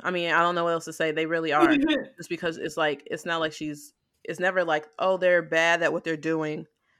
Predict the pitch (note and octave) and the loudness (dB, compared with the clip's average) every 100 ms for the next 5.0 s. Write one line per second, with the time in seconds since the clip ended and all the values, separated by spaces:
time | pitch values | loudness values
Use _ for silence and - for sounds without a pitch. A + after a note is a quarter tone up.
0 | _ - G#3+ D4 - _ - D#4 D#4 D4 | _ -2 0 -2 -4 _ 8 8 10 8
1 | B3 A3+ A3 A3+ A3+ G3+ F3 F#3 _ _ | 8 6 2 0 0 2 2 -2 _ _
2 | _ _ _ _ _ _ _ _ _ _ | _ _ _ _ _ _ _ _ _ _
3 | - A3 F#3+ G3 G#3 G3+ F3+ F#3+ F#3 F3+ | -2 0 0 -2 -2 0 0 -2 -4 -2
4 | F3+ F3 F3 F3+ F3+ E3+ F3 - F3+ - | -2 -2 -2 -2 -2 -2 -8 -4 -4 -6